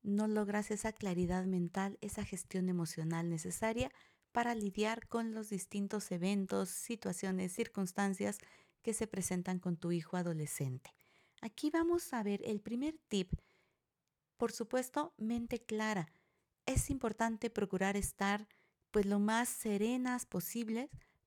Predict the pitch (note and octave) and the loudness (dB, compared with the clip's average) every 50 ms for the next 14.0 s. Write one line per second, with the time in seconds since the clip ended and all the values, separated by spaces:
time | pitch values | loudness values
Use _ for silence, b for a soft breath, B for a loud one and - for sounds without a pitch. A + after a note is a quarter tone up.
0 | _ - A3 A3 A3 G#3+ A3 A3 A3 A3 - F#3 F3 F3+ F#3 F#3 F#3 - - F#3 | _ -2 0 2 2 2 2 0 0 -2 -2 0 2 2 2 2 0 -2 -2 0
1 | F3 E3+ F3+ F#3 G3 G#3+ A3+ _ b b b b b - G#3 G3 F#3 - - G#3 | 2 2 2 2 0 -2 -4 _ b b b b b -6 -4 -2 -2 0 0 0
2 | G3+ G3 G3 G3 F#3 - - F#3 D#3+ C#3+ C#3+ D#3 D#3 F#3+ A3+ C#4+ D4+ - A3+ G3 | 2 2 0 -2 -4 -2 0 0 0 2 0 0 2 4 4 2 2 2 -2 -2
3 | F3 - - - - A#3 A#3 A#3+ C4+ D#4+ F4 B B B B _ - A3 A3+ A#3+ | 0 -2 -2 0 0 0 2 2 0 0 -2 B B B B _ 2 2 4 4
4 | A#3 G#3+ G#3+ A3+ A#3 A#3+ A#3 A#3+ G#3 - - - G3+ F3+ - - - A#3+ A#3+ A#3+ | 4 2 2 2 2 4 4 2 2 0 2 2 2 2 4 4 6 6 6 4
5 | B3 C#4 E4+ - - _ - A#3 A3+ - - - A#3+ A3+ - - - - - B | 4 2 0 -6 -6 _ 4 8 10 10 10 8 2 -2 -2 -4 -6 -6 -8 B
6 | B B B B B B _ _ _ _ _ _ _ _ _ _ _ - - - | B B B B B B _ _ _ _ _ _ _ _ _ _ _ -20 -20 -20
7 | _ _ _ _ - - _ _ _ _ - - - F3+ E3+ E3+ E3 - D#3+ D#3+ | _ _ _ _ -20 -20 _ _ _ _ -10 2 4 6 6 6 4 2 2 4
8 | E3 F#3 A3 B3 B3+ A#3 A3 - A3+ A3+ A3+ A3 - - G#3+ G#3+ A3 G#3+ G3+ - | 4 4 4 2 2 0 2 2 4 4 2 2 -2 -2 -2 -2 -2 -2 -4 -2
9 | - A3 G#3+ - - G#3+ A3 A3 - b b b b b b _ _ - G3 G3 | 0 0 0 0 0 0 0 -2 -4 b b b b b b _ _ -2 0 2
10 | F#3+ F#3+ F3+ F#3 F3+ - F#3+ G3 G3 F#3+ F#3 G#3 G#3 G3+ G#3 - - _ _ _ | 4 4 4 2 2 2 0 0 0 2 2 2 2 2 0 -4 -8 _ _ _
11 | _ - _ _ - E3 D#3+ D#3 - E3+ E3+ E3+ - E3 E3+ E3+ E3+ F#3 F#3 F#3 | _ -20 _ _ 2 2 2 6 6 4 6 6 4 4 4 4 4 4 4 4
12 | F3 E3+ - - D3+ D#3 D#3+ D#3+ D3+ - E3+ E3 E3 D#3 D3+ C#3+ C#3 - - D3 | 2 2 2 0 2 2 2 2 2 0 0 0 2 0 0 -2 -2 -2 -2 -2
13 | D3 C#3 C#3+ C#3+ E3 G3+ A#3 - - - - E3 E3+ E3+ - - - F3+ D#3+ | 0 0 0 0 0 -2 -2 -4 -4 -2 0 0 0 0 0 0 0 0 0